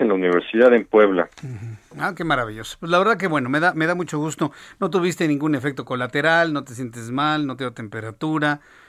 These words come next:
Speaker 2: no te volviste magnético, nada por el estilo, ¿verdad,
Speaker 1: <laughs>
Speaker 2: Gerardo?
Speaker 1: No, sí, sí, sí, sí, al, al día siguiente sí, sí, sí, sí, sí pasé con un poquito de calentura,
Speaker 2: Ujú.
Speaker 1: eh, pero, pero nada, nada grave.
Speaker 2: Correcto.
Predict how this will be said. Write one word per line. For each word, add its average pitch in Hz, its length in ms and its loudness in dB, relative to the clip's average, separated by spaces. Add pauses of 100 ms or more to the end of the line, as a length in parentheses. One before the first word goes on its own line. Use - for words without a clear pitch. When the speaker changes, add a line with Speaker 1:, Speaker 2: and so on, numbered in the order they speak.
(160)
Speaker 2:
no 160 100 0
te 180 80 0
volviste 143 380 -2
magnético, 143 880 0
nada 147 240 4
por 127 100 -4
el 120 80 -4
estilo, 143 340 4
¿verdad, 147 460 2
Speaker 1:
<laughs> - 100 -20
Speaker 2:
Gerardo? 143 440 -2
Speaker 1:
No, 175 240 2
sí, 185 80 4 (160)
sí, 147 80 6 (160)
sí, 123 60 -2 (120)
sí, - 160 0
al, 131 160 8
al 135 160 6
día 139 220 6
siguiente 135 400 6
sí, 120 260 6 (480)
sí, 135 160 4
sí, 131 100 -6 (100)
sí, 139 160 -4
sí 139 100 6
pasé 127 340 4
con 123 160 2
un 117 60 2
poquito 117 440 2
de 101 140 4
calentura, 90 720 2
Speaker 2:
Ujú. 139 240 -6 (100)
Speaker 1:
eh, 107 160 -2
pero, 98 300 4
pero 104 180 6
nada, 117 360 8
nada 113 300 6
grave. 92 440 2
Speaker 2:
Correcto. 120 500 -6